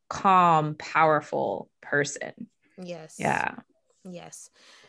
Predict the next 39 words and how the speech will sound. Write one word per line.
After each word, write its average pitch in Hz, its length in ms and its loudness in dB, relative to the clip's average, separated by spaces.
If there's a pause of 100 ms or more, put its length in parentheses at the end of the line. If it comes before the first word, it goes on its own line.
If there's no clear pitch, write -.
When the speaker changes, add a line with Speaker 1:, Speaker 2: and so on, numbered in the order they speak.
(140)
Speaker 2:
Okay, 190 140 -2
so 180 140 -8
Speaker 1:
Mm-hmm. 160 40 -4
Speaker 2:
now 277 360 -4
I 240 100 -2
wanna 220 180 -4
talk - 280 -12
about 190 320 -6
Reiki. 170 560 -6 (560)
Speaker 1:
Mm-hmm. 165 680 0
Speaker 2:
So 226 260 2
personally 381 520 -6
for 294 180 -6
me, 160 300 -6
the 170 140 -6
way 208 140 -4
I - 120 -8
operate 170 640 -4 (340)
and 180 120 -2
my 170 160 -2
mindset 170 560 -4
towards 175 300 -2
a 175 40 -6
lot 170 180 -4
of 175 60 -10
things 170 220 -10
today, 165 280 -4
I 165 160 -2
know 170 280 -4
has 185 180 -6
a 175 60 -6
lot 170 200 -6
to 180 80 -12
do 160 120 -8
with, 170 180 -6
like, 165 140 -16
my 165 160 -8
emotions 160 580 -10
and 165 160 -10